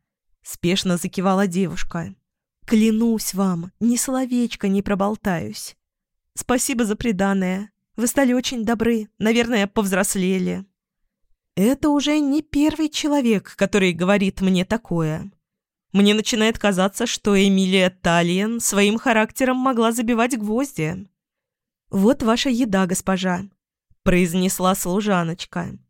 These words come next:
Она поставила поднос на столик. «Тебя как зовут?» — спросила я. «Сара», — кивнула девочка. Иногда она называет меня Джоанна. Это для того, чтобы создавалось впечатление, что в доме много служанок.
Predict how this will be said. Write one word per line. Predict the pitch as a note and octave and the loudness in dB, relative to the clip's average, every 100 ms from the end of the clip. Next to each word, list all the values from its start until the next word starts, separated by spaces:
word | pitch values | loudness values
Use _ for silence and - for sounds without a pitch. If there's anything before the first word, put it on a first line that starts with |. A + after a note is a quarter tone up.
| _ _ _ - | _ _ _ -4
Она | A3+ D#4+ | 0 0
поставила | C4 G#3 C#4 A#3 F#3+ | 0 -2 0 2 0
поднос | F#3 D#3+ D#3 B3 - | 0 -2 -2 -4 -4
на | E3+ E3+ | -4 -4
столик. | - E3 E3 D#3+ - - _ _ _ _ _ _ _ | -4 -4 -4 -8 -14 -20 _ _ _ _ _ _ _
«Тебя | - G#3+ G3 A#3+ | -4 0 2 0
как | C4+ A#3 | -2 -2
зовут?» — | A#3+ B3 A3 F#3 - - _ _ _ _ | -2 -4 -6 -8 -16 -20 _ _ _ _
спросила | - - F3 F3+ - F3+ F3+ | -16 -4 0 0 0 0 0
я. | G3 E3 E3 G3 _ _ _ _ _ _ _ | 0 -2 -4 -8 _ _ _ _ _ _ _
«Сара», — | - - C#4 C4+ A#3+ F3+ D#3 F3+ - _ _ | -10 -2 0 2 2 0 -4 -6 -14 _ _
кивнула | - G#3 F3+ F#3 F3+ | -4 0 2 4 2
девочка. | F3 F3+ E3 E3+ - F3+ F#3 A3 _ _ _ _ - | 2 -2 -2 -6 -8 -8 -10 -12 _ _ _ _ -2
Иногда | A3+ B3 C4+ F#4 | 2 4 4 2
она | C#4 C4 | 2 0
называет | B3+ F#3 G3 C4 B3 | 0 0 0 0 0
меня | G#3 F#3 G#3+ | 0 2 0
Джоанна. | A#3 G3 F3 F3 F3+ F3+ F3 G3+ _ _ _ _ - | 0 0 2 2 0 -2 -4 -10 _ _ _ _ -4
Это | A3+ A3+ | 0 0
для | F3 G3+ | 0 0
того, | A3 G#3+ | 2 0
чтобы | A#3+ - F#3+ | -2 -2 -2
создавалось | F#3+ G3+ F#3+ G#3+ G3+ G3 | -2 -2 0 2 0 -2
впечатление, | - F#3+ - G3+ B3 C4 F#3 | -8 -8 -6 -2 -2 0 0
что | F#3+ - F#3+ | 0 -2 -2
в | |
доме | F#3+ A#3+ G3+ | 2 2 2
много | G3 A3+ G#3 | 0 0 -2
служанок. | - A#3 A3+ E3+ E3+ - - | -2 -2 0 -2 -4 -10 -20